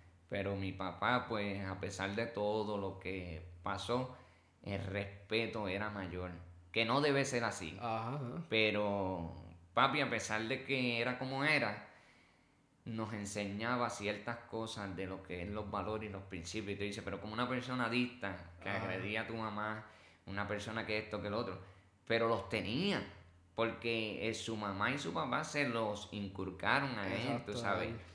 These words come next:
Speaker 1: ¿Y qué sucede? Que ahí más adelante me vi en la obligación de querer seguir en la calle más de lleno. Y ahí fue donde me busqué mi primer caso, que me cogieron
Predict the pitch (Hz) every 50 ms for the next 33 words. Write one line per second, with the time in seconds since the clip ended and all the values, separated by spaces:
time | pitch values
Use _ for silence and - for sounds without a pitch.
0 | - - - - - - - - - - 117 120 120 120 110 - - 123 123 123
1 | 165 151 - 139 127 120 110 113 110 - 113 113 110 110 107 107 107 104 107 104
2 | 101 101 - - - - - - - - - - - - - - - _ _ _
3 | _ - 110 113 123 131 151 165 175 185 170 170 170 185 180 - - 147 139 131
4 | 120 113 113 123 135 143 156 165 160 160 160 165 165 160 147 - - 165 156 151
5 | 143 127 - 117 107 107 113 110 - 135 131 123 127 131 135 135 127 120 107 95
6 | 95 98 - - 101 110 131 139 131 113 104 95 95 101 98 104 104 95 87 85
7 | 90 85 80 85 85 - - - - - - - - - - - - 101 101 98
8 | 98 104 101 - 123 120 123 123 117 110 107 104 101 98 95 95 95 95 - -
9 | 101 101 101 104 98 - - 101 101 104 104 104 - - - 135 143 143 139 131
10 | - 107 104 95 95 - 95 95 98 104 98 101 104 104 107